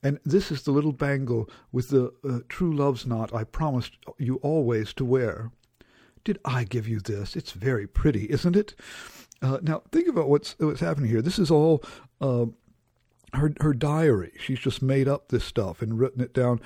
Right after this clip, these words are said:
She's had this idea of, of Ernest, who she thinks is, is, uh, uh, Algernon. And so she invented a romance with him and an engagement with him, and there are even presents. Um, a,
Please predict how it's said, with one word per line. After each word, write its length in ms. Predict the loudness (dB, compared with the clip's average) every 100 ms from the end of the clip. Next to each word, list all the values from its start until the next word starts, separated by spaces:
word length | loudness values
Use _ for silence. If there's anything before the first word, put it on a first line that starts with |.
| -12 -6
She's 240 | -4 2
had 160 | 2 2
this 180 | -2
idea 680 | 0 0 0 2 4 4 2 -4 -18 -20 _ -2
of, 360 | 0 0 -2 -4
of 200 | -4 -4 -4
Ernest, 580 | 0 0 0 -4 -8 -14 -18 0
who 180 | 0
she 160 | 2 -2
thinks 320 | -2 -4 -4
is, 300 | -6 -6 -8 -10
is, 340 | -6 -6 -6 -8
uh, 200 | -6 -6 -8 -12 -10
uh, 120 | -6
Algernon. 540 | -2 0 0 0 -2 -6 -10 -20 _ -8
And 200 | -4 -2
so 340 | 2 2 2 -2
she 320 | -4 0 0
invented 640 | 0 0 0 0 2 4 4
a 60 |
romance 580 | 4 4 4 2 0 -2
with 180 | -2 0
him 140 | -2
and 120 | 2
an 100 | 4
engagement 580 | 4 6 6 6 2 4
with 160 | 4 4
him, 200 | 0 -6 -14 -4
and 180 | -2 4
there 180 | 4 6
are 60 |
even 220 | 6 4
presents. 640 | 4 6 8 6 0 -6 -14 -20 -20 -18 -10
Um, 380 | -4 -2 -2 -2 -8 _ _
a, 80 | -8